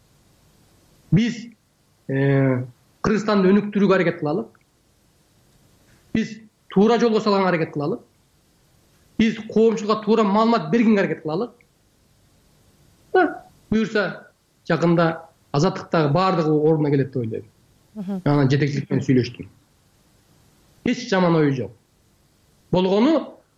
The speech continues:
Speaker 1: убагында кемчилик кетирген, ошон үчүн, э, чектөө киргизилди. Буюрса, жакында баардыгы өз угуна, өз нугуна келет деп ойлойм. Андан эч камсанам болбогон.
Speaker 2: Бирок ошол эле учурда,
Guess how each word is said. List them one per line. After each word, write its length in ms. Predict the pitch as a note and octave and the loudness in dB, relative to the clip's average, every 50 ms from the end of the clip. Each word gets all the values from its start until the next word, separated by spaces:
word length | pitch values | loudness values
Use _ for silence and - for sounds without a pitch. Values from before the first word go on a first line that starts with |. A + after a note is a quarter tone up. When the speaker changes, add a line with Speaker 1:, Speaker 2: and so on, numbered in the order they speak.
| _ _ _ _ | _ _ _ _
Speaker 1:
убагында 720 | E3+ G3 G#3+ G#3+ G3+ G#3+ G#3+ G3 G#3+ G3+ C#3+ G#2+ - - - _ | 0 2 2 4 2 2 2 0 0 -2 -4 -6 -10 -16 -8 _
кемчилик 320 | - G#3+ G3 D3+ F3 D#3+ D#3 | 0 0 0 0 0 0 -2
кетирген, 360 | F#3+ - G3+ F#3 G3 C4 A3 | -2 -2 -2 0 0 0 0
ошон 240 | F3 - F3+ F3 E3+ | 2 2 2 0 2
үчүн, 280 | - B3+ C#4+ D4 D4 - - _ _ _ _ _ _ _ _ | 2 2 2 2 0 -2 -10 _ _ _ _ _ _ _ _
э, 240 | - C#3+ C#3 C3+ B2+ C3 | 0 2 2 2 2 0
чектөө 360 | - - - - F3+ E3+ D#3 | -2 -4 -2 0 0 0 0
киргизилди. 480 | D#3+ C#3 C3+ A2+ G#2+ G2+ F#2+ - - - _ _ _ _ _ _ _ _ _ _ _ _ _ _ _ _ - | 0 -2 -4 -6 -8 -12 -14 -18 -20 -20 _ _ _ _ _ _ _ _ _ _ _ _ _ _ _ _ 2
Буюрса, 320 | F#3+ F#3+ F#3 - A3+ G3 | 2 2 2 0 -2 -2
жакында 600 | E3 F3 - E3 D#3+ E3+ E3+ A3 A3 - - - - _ _ _ _ _ _ - | 0 -2 0 0 -2 0 0 -2 -2 -4 -6 -12 -20 _ _ _ _ _ _ -2
баардыгы 520 | E3+ E3+ E3 E3 D#3 D3+ D3+ C#3 - - - _ _ _ _ _ _ _ _ | -2 0 0 0 0 0 0 -2 -4 -6 -12 _ _ _ _ _ _ _ _
өз 140 | C3+ C#3+ C#3+ | 2 4 4
угуна, 300 | D3+ C#3 C3 C3+ C3+ C#3 C3 C#3 C3+ B2 A#2 - - - | 4 4 2 2 0 -2 -2 -2 -2 -2 -4 -4 -4 0
өз 220 | - E3+ F3+ D#3 C3+ | 2 2 2 2 2
нугуна 380 | D#3+ D3+ D#3 D3 C3+ A#2+ A2+ - - _ _ _ - | 2 2 2 2 0 -2 -4 -10 -16 _ _ _ 0
келет 160 | B2+ A#2+ A2+ | 0 0 0
деп 80 | - | 0
ойлойм. 260 | A#2 G2+ G2 F#2+ F#2 - - _ _ _ _ _ _ _ | -2 0 0 -2 -4 -8 -14 _ _ _ _ _ _ _
Андан 200 | - D3 C#3+ E3+ | -2 0 0 0
эч 160 | E3+ E3+ - | 0 -2 -2
камсанам 340 | - C3+ B2+ A#2+ B2 A#2+ A#2 | -2 -2 0 0 -2 -2 0
болбогон. 300 | A2+ A2 G#2 G2+ F#2 - - - _ _ _ _ _ _ - - - - - - - - - _ _ _ _ _ _ _ - - | 0 0 0 -2 -4 -8 -14 -20 _ _ _ _ _ _ -20 -20 -20 -20 -20 -20 -20 -20 -20 _ _ _ _ _ _ _ -16 -8
Speaker 2:
Бирок 240 | A3+ G#3+ C4 C#4 C4 C#4+ | -2 -2 0 0 0 -2
ошол 180 | C#4 - D4+ | -2 -2 -2
эле 80 | C#4 D4 | -2 -2
учурда, 440 | C#4 - D4 C4 B3+ C#4+ D4 D#4 | 0 0 0 0 2 2 2 2